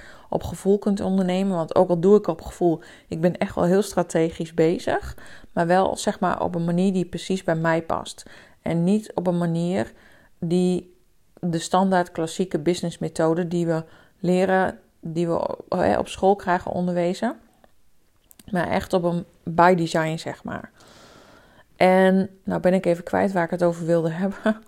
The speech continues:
Maar ja, oh ja, da-, oh ja, daar kwam ik achter van, ik kan niet alles tegelijk.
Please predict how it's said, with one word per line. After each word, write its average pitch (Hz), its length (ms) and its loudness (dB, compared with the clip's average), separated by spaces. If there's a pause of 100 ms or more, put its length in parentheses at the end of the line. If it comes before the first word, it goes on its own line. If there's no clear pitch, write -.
(320)
Maar 170 160 2
ja, 160 140 0 (440)
oh 190 120 -2
ja, 151 80 -2
da-, 170 260 6
oh 196 120 12
ja, 175 80 8
daar 170 160 0
kwam 220 200 2
ik 214 100 -2
achter - 340 -2
van, 185 320 -2 (380)
ik - 140 -8
kan 202 140 2
niet 233 180 2
alles 147 260 -4
tegelijk. - 640 -10